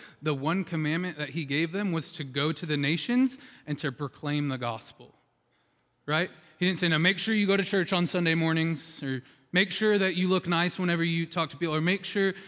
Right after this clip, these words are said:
that you tithe," or "Make sure that you do any of this." He didn't say any of that. He said, "Hey, go to the nations and proclaim my name, 'cause that's the most important thing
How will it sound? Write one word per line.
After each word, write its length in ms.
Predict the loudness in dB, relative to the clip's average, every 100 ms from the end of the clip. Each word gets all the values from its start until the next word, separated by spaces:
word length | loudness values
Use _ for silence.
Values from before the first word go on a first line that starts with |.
| -12 -6
that 100 | -4
you 140 | -2
tithe," 280 | -2 0 2
or 60 |
"Make 180 | 2 2
sure 160 | 0 0
that 120 | 0
you 140 | -2
do 180 | 0 0
any 280 | 0 0 0
of 160 | -2 0
this." 500 | -2 -2 -6 -8 -14 _ _ _ _ _ _ _ _
He 100 | -4
didn't 140 | -2 0
say 120 | 0
any 100 | 2
of 40 |
that. 120 | 0 0
He 100 | -2
said, 180 | -2
"Hey, 140 | 0 0
go 240 | 2 0
to 160 | 0 0
the 80 | 2
nations 420 | 2 0 -2 -2
and 140 | -4
proclaim 440 | -4 -6 -2 0 0
my 120 | 0
name, 300 | -2 -4 -6
'cause 120 | -6
that's 240 | -4 -2 -2
the 60 |
most 240 | -2 -2 -4
important 460 | -6 -8 -6 -6
thing 320 | -2 0 0